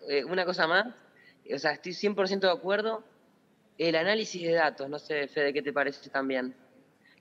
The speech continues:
Como hoy siento que la animación, a diferencia tal vez de otras técnicas, o sea, tenemos la, la oportunidad de, de analizar datos. Y, y ahí donde veo la diferencia hoy.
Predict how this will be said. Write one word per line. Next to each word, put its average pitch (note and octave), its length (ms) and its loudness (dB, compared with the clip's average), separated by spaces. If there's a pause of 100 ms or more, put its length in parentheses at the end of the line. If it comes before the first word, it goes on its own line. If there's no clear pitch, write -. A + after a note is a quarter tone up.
Como D#3 300 2
hoy G3 360 2
siento G3 340 -4
que F3 120 0
la E3 80 6
animación, D#3+ 680 2
a E3 60 2
diferencia E3 340 -2
tal E3+ 160 0
vez F3 140 0
de F3 60 -2
otras F3 420 -8
técnicas, F3+ 480 0 (380)
o D3 60 -4
sea, C#3+ 300 2
tenemos F#3 200 0
la, E3 200 2
la D3 100 0
oportunidad D3+ 840 0 (160)
de, C#3 360 0
de C#3+ 260 2
analizar D3 460 2
datos. C#3+ 520 -2 (580)
Y, D3 760 0 (180)
y A2+ 80 0
ahí E3+ 160 6
donde G3+ 280 4
veo F#3 180 6
la F3 100 6
diferencia C3+ 640 -6 (400)
hoy. B2+ 300 6